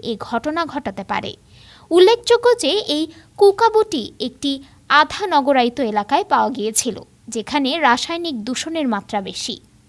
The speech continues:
এই গবেষণা শুধু প্রাণীবিজ্ঞানের জন্য নয়, বিলুপ্তপ্রায় প্রজাতি সংরক্ষণেও গুরুত্বপূর্ণ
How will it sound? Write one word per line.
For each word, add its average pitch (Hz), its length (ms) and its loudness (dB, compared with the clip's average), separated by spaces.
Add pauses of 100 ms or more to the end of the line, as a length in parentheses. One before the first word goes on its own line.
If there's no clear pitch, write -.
(560)
এই 285 160 4
গবেষণা 330 580 2
শুধু 349 320 -4
প্রাণীবিজ্ঞানের 359 840 0
জন্য 339 300 0
নয়, 202 260 -4 (100)
বিলুপ্তপ্রায় 277 760 -2
প্রজাতি 330 400 -2
সংরক্ষণেও 285 680 -6
গুরুত্বপূর্ণ 240 640 -4